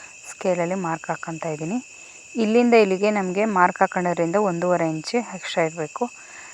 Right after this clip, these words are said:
ನಾನು ಹೇಳಿದ್ನಲ್ಲ, ಬ್ಲೌಸಲ್ಲಿ ಹನ್ನೊಂದೂವರೆ ಐತೆ, ಅದಕ್ಕೆ ಒಂದೂವರೆ ಇಂಚ್ ಆ್ಯಡ್ ಮಾಡಿದ್ರೆ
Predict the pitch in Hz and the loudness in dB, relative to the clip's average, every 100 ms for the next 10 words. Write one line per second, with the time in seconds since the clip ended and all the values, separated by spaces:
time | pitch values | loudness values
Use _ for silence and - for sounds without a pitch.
0 | - 240 233 233 226 214 190 196 190 180 | -4 0 4 4 4 2 4 4 6 6
1 | 190 190 196 214 180 180 190 202 190 170 | 6 4 4 4 2 0 0 0 2 4
2 | 170 175 - 208 170 165 185 170 165 170 | 4 2 4 6 6 2 2 2 0 -2
3 | 190 202 180 165 160 165 - 165 156 175 | -2 0 2 2 -2 -4 -2 -2 -2 -4
4 | 165 175 | -4 -2